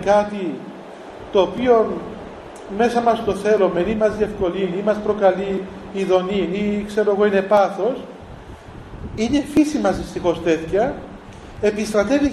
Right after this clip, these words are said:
χίλιες δικαιολογίες, χίλια πράγματα. Ναι, δικαιολογίες μπορεί να μας πει πολλές στο μυαλό μας, αλλά από πάνω μας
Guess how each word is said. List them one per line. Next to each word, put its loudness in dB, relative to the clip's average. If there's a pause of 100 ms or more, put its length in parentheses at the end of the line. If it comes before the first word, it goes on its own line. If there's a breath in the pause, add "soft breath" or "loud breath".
χίλιες 4
δικαιολογίες, -2 (1160)
χίλια 4
πράγματα. 0 (1400)
Ναι, 4 (760)
δικαιολογίες 4
μπορεί 4
να 6
μας 2
πει -6
πολλές 2
στο 0
μυαλό 2
μας, 0 (800)
αλλά 4 (120)
από -2
πάνω 2
μας 0